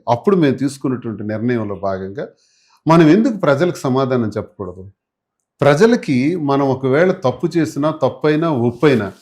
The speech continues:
జరిగింది క్లారిటీగా చెప్తే వాళ్ళే మనకు అందలం ఎక్కిస్తా-, అందలం పైకి ఎక్కిస్తారని చెప్పి నమ్మి మేము చెప్పాం.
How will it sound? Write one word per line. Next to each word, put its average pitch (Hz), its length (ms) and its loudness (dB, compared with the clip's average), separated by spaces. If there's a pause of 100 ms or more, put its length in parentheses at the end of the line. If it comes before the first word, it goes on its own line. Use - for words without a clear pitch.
(240)
జరిగింది 190 520 4
క్లారిటీగా 139 720 0
చెప్తే 139 560 -8 (260)
వాళ్ళే 190 360 2
మనకు 147 260 0
అందలం 143 340 0
ఎక్కిస్తా-, 123 400 -4
అందలం 143 300 0
పైకి 113 220 -4
ఎక్కిస్తారని 107 560 -6
చెప్పి 110 180 -8
నమ్మి 156 260 0
మేము 120 200 -2
చెప్పాం. - 360 -10